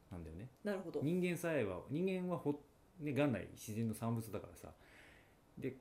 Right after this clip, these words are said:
Speaker 1: 彼、例えば彼だって彼女がしゃ-、相談者が喋ることって、その人のじ-、人生の流れの中で喋ってるからさ、
Speaker 2: うん。
Speaker 1: それもある意味自然の流れなんだよね。
Speaker 2: そうだね。
Speaker 1: で、それを読み解くんだよ、僕がちゃんと。
Speaker 2: うん。
Speaker 1: でも、やっ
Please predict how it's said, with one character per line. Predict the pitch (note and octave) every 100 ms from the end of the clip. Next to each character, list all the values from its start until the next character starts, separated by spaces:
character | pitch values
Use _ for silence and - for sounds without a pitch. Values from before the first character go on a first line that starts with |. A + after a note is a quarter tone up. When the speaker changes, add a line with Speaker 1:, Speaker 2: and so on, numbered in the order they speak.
| -
Speaker 1:
彼、 | D3+ C3+ C3 - - - -
例 | A#2+
え |
ば | G2+
彼 | F#2+ A2
だ | G2 F2+ - -
っ |
て | E2+
彼 | E2 G2
女 | F#2
が | F#2
し | F2 -
ゃ-、 | -
相 | -
談 | B2 A#2
者 | F2
が |
喋 | - G#2 C3
る | B2
こ |
と | G#2 G#2
っ | - -
て、 | E3 G2+ -
そ |
の | D3
人 | E3+ -
の | D#3+ E3
じ-、 | A#2 A#2+ - - -
人 | C3+ F3+ F3
生 | D#3+
の | B2+
流 | B2 C3+ E3+
れ |
の | F#3 F3 - - - - - -
中 | E3+ G#3
で | G#3+
喋 | G#3 G#2+
っ | G#2
て | -
る | D#2+
か | -
ら | -
さ、 | E2+ -
Speaker 2:
う |
ん。 |
Speaker 1:
そ | E3+
れ |
も | F#3+
あ | F3+
る | E3+
意 |
味 | F#2+
自 | -
然 | A2 C3
の | B2+
流 | A#2+ A2+
れ | A#2
な | F2+
ん | D#2
だ |
よ | D#2
ね。 | E2+ A2 - -
Speaker 2:
そ | G3
う |
だ | D#3+
ね。 | D#3+
Speaker 1:
で、 | D#3
そ | C#3+
れ | F#3+
を |
読 | D#3 G3
み |
解 | G#3+
く | A3
ん | A2+
だ | E2+
よ、 | E2
僕 | - E2+
が |
ち | -
ゃ | E2
ん |
と。 | - - -
Speaker 2:
う |
ん。 | F3 E3 D#3+
Speaker 1:
で | E3
も、 | E3+ B2
や |
っ | G2